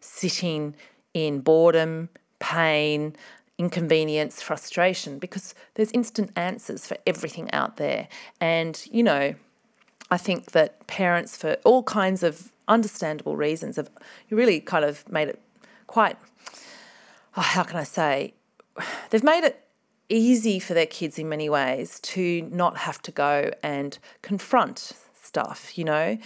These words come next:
So I would say that I think we have an, a resilience crisis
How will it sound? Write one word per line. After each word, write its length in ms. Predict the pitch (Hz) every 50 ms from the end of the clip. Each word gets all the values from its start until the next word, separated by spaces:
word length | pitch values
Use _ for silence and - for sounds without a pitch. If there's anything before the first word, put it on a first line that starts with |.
| - - - -
So 180 | - - 220
I 140 | 202 214 226
would 120 | 233 240 226
say 340 | - - 226 202 185 180 175
that 240 | 180 180 - - _ _ _
I 60 | 180 180
think 200 | - 220 220 202
we 140 | 196 180
have 180 | 156 - 185 160
an, 220 | 151 151 - - - _ -
a 80 | 160
resilience 640 | 143 143 135 - 156 160 175 185 202 208 - - -
crisis 720 | - - 208 202 220 214 - 359 359 - - - - -